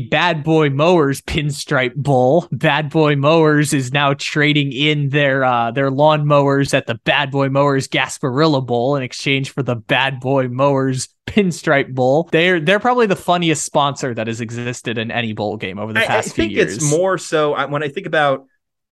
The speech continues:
Speaker 2: you, you made fun of me because I called Yankee Stadium a cathedral of the game, but I think there is a certain aura that radiates from a Yankee Stadium. It's a revered stadium in baseball. However, when I think about Bad Boy Motors and I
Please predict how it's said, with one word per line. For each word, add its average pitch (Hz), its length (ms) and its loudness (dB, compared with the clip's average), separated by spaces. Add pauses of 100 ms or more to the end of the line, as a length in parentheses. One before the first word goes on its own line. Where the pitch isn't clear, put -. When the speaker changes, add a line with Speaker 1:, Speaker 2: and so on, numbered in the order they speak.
(140)
Speaker 2:
you, 151 240 -6
you 147 140 -4
made 156 160 2
fun 151 160 -4
of 147 60 -4
me 139 80 -4
because 135 240 -4
I 127 60 -4
called 135 220 -4
Yankee 127 280 -8
Stadium 123 340 -2
a 113 60 -4
cathedral 135 600 2
of 131 60 2
the 143 60 0
game, 113 320 -2
but 117 120 0
I 123 60 2
think 156 200 -2
there 143 160 2
is 139 140 0
a 139 60 -6
certain 135 400 -2 (300)
aura 135 380 2
that 131 200 -2
radiates 127 460 -4
from 127 160 -10
a 123 40 -8
Yankee 127 360 -6
Stadium. 127 460 0
It's - 180 -4
a 131 80 0
revered 131 760 2
stadium 131 560 -2
in 123 360 -8 (180)
baseball. 110 680 -2 (380)
However, 131 600 0 (540)
when 120 160 -6
I 120 40 -6
think 127 140 -6
about 113 400 -6 (160)
Bad 143 380 0
Boy 139 260 2
Motors 127 600 -2 (100)
and 110 100 -12
I 110 300 -6